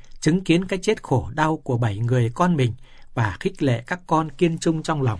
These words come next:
tin, Đức Maria cũng chứng kiến cuộc sát hại của Chúa Giêsu con mẹ được nâng đỡ bởi niềm tin nơi Chúa. Kinh Thánh không cung cấp cho chúng ta tin tức về việc Chúa Kitô phục sinh hiện ra với mẹ Maria,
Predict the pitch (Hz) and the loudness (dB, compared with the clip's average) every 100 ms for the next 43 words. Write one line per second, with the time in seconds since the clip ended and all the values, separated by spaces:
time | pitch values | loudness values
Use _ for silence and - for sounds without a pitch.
0 | 87 - 135 127 - - - - 175 180 | -6 0 0 0 -6 -16 -20 -6 -2 0
1 | 156 127 127 127 127 123 - 165 - 165 | 2 4 4 4 4 2 0 -6 0 0
2 | 185 156 180 220 131 - - 202 - 131 | 2 2 0 2 0 0 -2 -4 -2 -4
3 | - - 113 82 - 180 165 151 - 156 | -4 -2 -4 -2 -2 0 0 0 0 -2
4 | 147 151 139 117 92 - - - - 139 | 0 0 0 -2 -4 -12 -20 -20 -4 0
5 | 131 175 180 170 156 196 147 101 92 113 | 2 4 4 2 0 -2 -2 -2 -2 -4
6 | 98 80 - 127 123 127 120 117 117 110 | -4 -6 -6 -2 0 0 0 -2 -6 -6
7 | 123 - - - - - - - - - | -12 -18 -18 -18 -20 -20 -20 -20 -20 -20
8 | - - - - 143 131 131 131 135 160 | -20 -18 -16 0 0 2 0 0 0 -2
9 | 147 147 139 131 180 - 131 156 160 139 | 0 0 0 0 -2 -2 -4 -4 0 0
10 | 131 131 160 143 214 - 143 120 123 117 | 0 2 2 4 0 2 2 2 4 0
11 | - - - 196 - 170 165 120 - - | -2 -8 -4 -2 2 0 0 -6 -4 0
12 | 165 156 - - - 139 131 123 143 143 | 0 -2 -10 -20 -2 0 0 0 -2 0
13 | 143 165 135 113 - 127 131 131 127 | 0 2 0 -2 -4 -4 -2 0 0